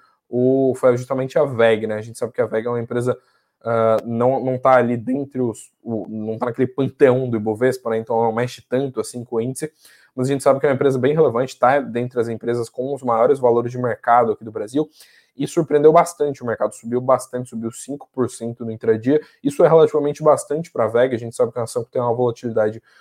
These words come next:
um pouco menor, e tudo isso eu conto logo menos pra vocês, já vou passar pra essa parte do noticiário, porque foi a grande novidade aqui, né? A ação disparou, ela não foi a maior alta, inclusive destaco aqui na, a própria C V C subiu um pouquinho mais, subiu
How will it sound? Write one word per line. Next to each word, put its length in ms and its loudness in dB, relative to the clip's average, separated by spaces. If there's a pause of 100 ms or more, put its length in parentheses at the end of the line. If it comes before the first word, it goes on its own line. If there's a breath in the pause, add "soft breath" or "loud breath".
(180 soft breath)
um 120 -2
pouco 240 2
menor, 380 2
e 80 -4
tudo 260 0
isso 180 0
eu 60 0
conto 400 -6 (220)
logo 340 4
menos 220 -2
pra 140 0
vocês, 300 -4
já 80 -2
vou 140 -2
passar 360 -2
pra 100 -8
essa 120 -10
parte 300 -4
do 120 -10
noticiário, 520 -2
porque 400 -4 (460 soft breath)
foi 500 4
a 320 8
grande 320 0
novidade 560 4
aqui, 180 -8
né? 120 -4
A 240 -2
ação 260 -6
disparou, 360 4
ela 100 6
não 100 0
foi 240 2
a 60 4
maior 240 2
alta, 360 2 (200)
inclusive 280 -4
destaco 400 -2
aqui 160 -8
na, 140 -4 (120)
a 60 -6
própria 400 -2 (540 soft breath)
C 220 -6
V 160 2
C 240 -4
subiu 280 -6
um 80 -4
pouquinho 300 -8
mais, 240 -2
subiu 320 -4